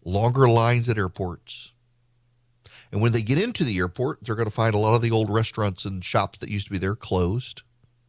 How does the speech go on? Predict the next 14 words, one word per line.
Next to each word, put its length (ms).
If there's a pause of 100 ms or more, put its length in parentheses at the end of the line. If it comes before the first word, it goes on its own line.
(2250)
And 160
it's 160
gonna 160
be 140
a 40
visible 640 (260)
sign 580
that 120
something's 560
not 240
right 300
with 140
the 100
economy. 500